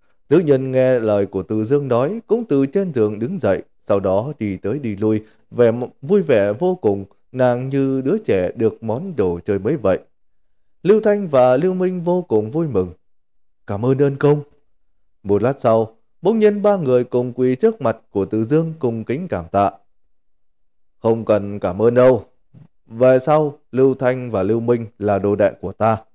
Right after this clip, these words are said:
Từ Dương đặt tay lên vai của Lưu Thanh nói. Nữ nhân ngẩng đầu không thể tin được nhìn Từ Dương hỏi, "Ân nhân, ý, ý của ngài là để cho hai đứa nhỏ theo ngài học nghệ hay sao?" "Đúng rồi,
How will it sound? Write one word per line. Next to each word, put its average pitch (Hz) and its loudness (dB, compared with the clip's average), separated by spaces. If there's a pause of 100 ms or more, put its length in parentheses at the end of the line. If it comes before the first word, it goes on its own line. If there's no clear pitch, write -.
(680)
Từ 165 2
Dương 202 2
đặt 139 0 (360)
tay 170 2
lên 170 -2
vai 165 0
của 123 -4
Lưu 113 -2
Thanh 104 -4
nói. 101 0 (640)
Nữ 170 0
nhân 214 0
ngẩng 101 -2
đầu 117 6
không 196 0
thể 117 -2
tin 175 -6
được 110 0
nhìn 113 -4
Từ 117 -2
Dương 151 -4
hỏi, 95 -2 (600)
"Ân 104 -6
nhân, 107 -4 (320)
ý, 151 -4 (140)
ý 170 -2
của 113 -6
ngài 98 -6
là 95 -4
để 98 -2
cho 147 0
hai 139 -2
đứa 165 0
nhỏ 98 -2 (360)
theo 165 2
ngài 113 -2
học 117 -6
nghệ 110 -4
hay 110 -8
sao?" 113 -6 (1400)
"Đúng 107 -4
rồi, 101 4